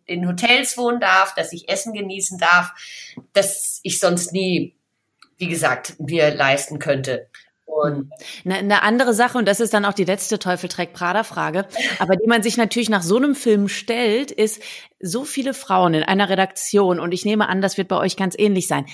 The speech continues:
Speaker 2: da kommt es zumindest im Film sehr oft zu Bitchfights. Ich hoffe jetzt für euch, dass es bei euch immer harmonisch ist, oder merkst du da auch schon, wenn da viele Frauen im Raum sind, dass da mal die ein oder anderen Diskussionen sind, die vielleicht in der Männerredaktion nicht so stattfinden würden?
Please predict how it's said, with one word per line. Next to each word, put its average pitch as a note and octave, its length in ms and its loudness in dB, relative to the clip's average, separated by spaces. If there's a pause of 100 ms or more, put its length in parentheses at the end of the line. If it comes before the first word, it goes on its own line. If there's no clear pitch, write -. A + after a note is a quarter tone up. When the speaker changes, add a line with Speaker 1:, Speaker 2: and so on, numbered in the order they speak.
(160)
Speaker 2:
da F3+ 100 2
kommt B3+ 280 0
es - 160 -4
zumindest E4 520 2
im C#4 160 2
Film C4+ 440 0
sehr A3 280 2
oft A#3+ 200 -2
zu F#3 160 0
Bitchfights. G#3+ 760 -2 (220)
Ich - 200 -4
hoffe C#4+ 200 2
jetzt C4+ 260 0
für B3 120 0
euch, A#3+ 200 4
dass B3 160 -2
es A#3+ 120 -2
bei G#3+ 120 0
euch B3 160 2
immer A#3 260 0
harmonisch A#3 440 2
ist, E4+ 240 -4 (200)
oder A#3+ 200 2
merkst B3 280 0
du C4 60 -2
da A3+ 140 4
auch A#3 180 2
schon, B3+ 340 2
wenn A3+ 160 0
da A3+ 100 2
viele A#3+ 280 -4
Frauen C#4 760 0 (340)
im A3 100 2
Raum A3+ 280 4
sind, A3+ 180 0
dass A3 120 0
da A#3 120 0
mal A3 180 2
die G#3+ 140 0
ein A3+ 180 4
oder A3+ 180 2
anderen A3 280 2
Diskussionen A3+ 520 -2
sind, G#3 160 0
die G#3+ 80 -2
vielleicht G#3 300 -2
in G3 60 -6
der G3 80 0
Männerredaktion G3+ 640 0
nicht G3+ 160 -4
so C4+ 80 -8
stattfinden A#3+ 580 -6
würden? C4+ 280 -8